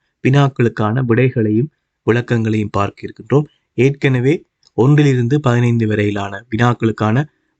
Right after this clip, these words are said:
விடைகளையும் விளக்கங்களையும் பதிவேற்றி இருக்கின்றேன், பார்வையிட்டுக் கொள்ளுங்கள். பதினாறாவது வினா, குறித்த வருடம் ஒன்றில்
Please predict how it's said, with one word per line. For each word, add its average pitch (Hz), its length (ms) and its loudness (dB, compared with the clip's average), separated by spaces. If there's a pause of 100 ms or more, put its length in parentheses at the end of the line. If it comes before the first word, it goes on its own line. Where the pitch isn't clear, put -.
விடைகளையும் 127 640 2
விளக்கங்களையும் 107 640 -2 (420)
பதிவேற்றி 107 380 0
இருக்கின்றேன், 98 500 -6 (240)
பார்வையிட்டுக் 101 420 -4
கொள்ளுங்கள். 92 460 -4 (2250)
பதினாறாவது 127 720 2
வினா, 104 360 -4 (340)
குறித்த 165 520 0
வருடம் 127 380 2
ஒன்றில் 113 440 -2